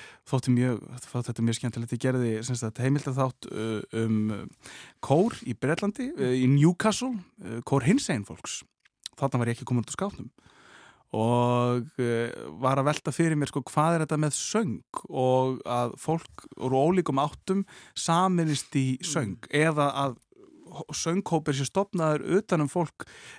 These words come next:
Speaker 1: eh, eða sem sagt einhverja svona ákveðna hópa fólks, sem sagt kór eldri borgara, kór hinsegin fólks,
Speaker 2: Já.
Speaker 1: kór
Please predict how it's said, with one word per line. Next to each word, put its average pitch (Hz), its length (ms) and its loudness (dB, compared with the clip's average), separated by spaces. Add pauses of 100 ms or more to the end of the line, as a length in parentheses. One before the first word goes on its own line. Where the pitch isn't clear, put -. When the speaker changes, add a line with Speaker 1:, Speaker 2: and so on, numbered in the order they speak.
Speaker 1:
eh, 143 220 4
eða 151 220 0
sem 143 120 0
sagt 139 120 -6
einhverja 139 340 -2
svona 139 320 0
ákveðna 143 320 0
hópa 139 320 0
fólks, 120 220 -6
sem 113 100 -4
sagt 107 180 -8
kór 120 220 -4
eldri 117 260 -4
borgara, 101 460 -8
kór 120 240 -4
hinsegin 120 480 -2
fólks, 113 320 -8
Speaker 2:
Já. - 0 -
Speaker 1:
kór 131 260 0